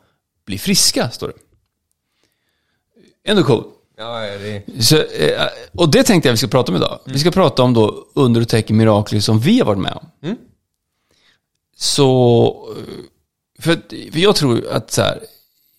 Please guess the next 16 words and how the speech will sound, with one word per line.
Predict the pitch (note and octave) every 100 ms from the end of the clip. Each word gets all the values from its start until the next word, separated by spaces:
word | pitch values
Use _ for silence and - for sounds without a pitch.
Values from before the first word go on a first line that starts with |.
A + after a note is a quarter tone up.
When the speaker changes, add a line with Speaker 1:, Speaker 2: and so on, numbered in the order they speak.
| _ _ _ _ _ _ _ - A#2+ - _ _ -
Speaker 1:
ja. | B2+ - _ _ _ _ _ _ _ _ _ _ _ _ _ -
Är | -
det |
någonting | F#3 G#3+ - B2
som | - A2+ A2 - - - _ _
jag | B2+ B2+
har | B2
upplevt, | B2 A2+ A2+ G#2 G#2 - -
eh, | A2+ F#2+ - F2 A2 _ _ _ _ _ _
berör | C#3 C#3+ A#3+ A#2+
människor, | G2 - - C#3 -
så | C#3+
är |
det | C3+
ju |
faktiskt | B2+ A#2 - G2+ -